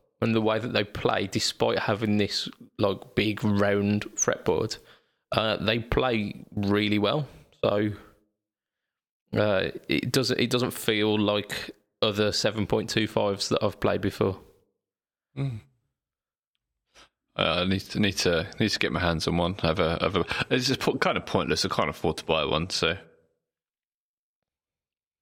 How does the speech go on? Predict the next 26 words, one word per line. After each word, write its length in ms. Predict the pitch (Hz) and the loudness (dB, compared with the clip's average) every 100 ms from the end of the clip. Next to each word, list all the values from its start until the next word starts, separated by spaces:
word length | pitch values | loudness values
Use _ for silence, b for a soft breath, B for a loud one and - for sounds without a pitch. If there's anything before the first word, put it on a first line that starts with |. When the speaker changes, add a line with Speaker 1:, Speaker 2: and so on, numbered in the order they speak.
| _ _ _ _ _ _ _ _ - | _ _ _ _ _ _ _ _ -2
Speaker 1:
Yes, 440 | 110 104 - - | 0 0 0 -2
<laughs> 20 | - | 0
yeah, 460 | 131 143 110 110 | 0 0 0 2
yeah. 180 | 104 98 - B B - | 2 0 -4 B B -2
I 100 | 127 | 0
mean, 180 | 147 | 0
as 160 | 147 143 | 0 0
much 240 | 156 - | 0 0
as 80 | 151 | -2
I 60 | 147 | 0
liked 400 | 104 107 - - | 2 0 -2 -2
it, 220 | 87 - | -2 -2
I 80 | - | -6
thought, 460 | - 110 104 104 135 B B B _ _ _ - | -2 0 2 0 -4 B B B _ _ _ -6
"Do 260 | 113 147 151 | 0 2 2
I 80 | 147 | 2
like 280 | 127 127 | 2 0
this 460 | 107 98 - - - - - - _ - | 0 -2 0 -4 -4 -8 -20 -20 _ -4
three 460 | 117 113 117 120 113 | 0 2 2 0 -2
times 680 | - 117 110 110 107 101 | -2 0 2 2 0 0
more 560 | 110 101 101 98 98 95 | 0 2 4 4 2 0
than 220 | 101 101 | 0 0
I 160 | 98 101 | 2 0
do, 520 | 95 104 104 101 98 - B B B - | 0 0 2 0 -2 -4 B B B -2
like, 380 | 101 95 - - _ _ - | -2 -2 -6 -10 _ _ 0
the 260 | 107 101 | 2 2